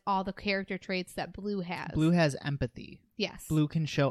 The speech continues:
Speaker 2: empathy, which makes Blue much different than any oth-, like, so we discussed the characterization of Blue in this movie versus the last movie.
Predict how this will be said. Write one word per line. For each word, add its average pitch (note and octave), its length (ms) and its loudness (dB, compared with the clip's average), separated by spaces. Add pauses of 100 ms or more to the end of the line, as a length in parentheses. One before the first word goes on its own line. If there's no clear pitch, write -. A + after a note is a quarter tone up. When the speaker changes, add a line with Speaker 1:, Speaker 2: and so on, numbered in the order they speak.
Speaker 2:
empathy, E3+ 720 -2
which D3+ 340 0
makes C#3 340 -2
Blue C#3 440 0
much C3+ 400 -4
different C#3+ 480 -4
than C3+ 240 -2
any C3+ 240 -6
oth-, A#2 160 -6
like, C#3+ 180 -2 (380)
so G3+ 240 4
we G#3+ 180 2
discussed G3+ 540 0
the D3 80 0
characterization C#3 1200 2
of D#3+ 340 -2
Blue F#3 540 4 (760)
in F#3+ 120 4
this G3 200 2
movie G3+ 400 2
versus D3 520 0
the C3+ 120 -8
last B2 440 -4
movie. F#3+ 440 2